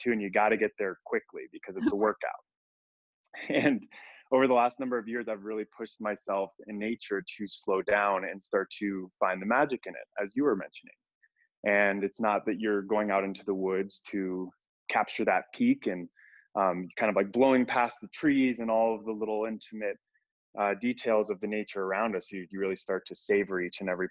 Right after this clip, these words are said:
Speaker 1: part of it. So I went out in the woods the other day, and I'm just, like,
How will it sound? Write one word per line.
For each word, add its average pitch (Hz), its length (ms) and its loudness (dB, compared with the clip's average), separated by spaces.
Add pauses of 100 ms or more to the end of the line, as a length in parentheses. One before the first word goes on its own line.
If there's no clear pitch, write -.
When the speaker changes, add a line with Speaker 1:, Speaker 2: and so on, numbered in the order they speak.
Speaker 1:
part 98 180 2
of 90 60 -6
it. - 120 -6 (400)
So - 140 2
I 117 40 6
went 123 120 6
out 135 140 6
in 135 100 2
the 123 80 0
woods 123 260 0
the 120 120 0
other 95 160 -2
day, 76 240 -8 (380)
and 104 400 -2
I'm 98 140 -4
just, 95 220 -10
like, 92 160 -2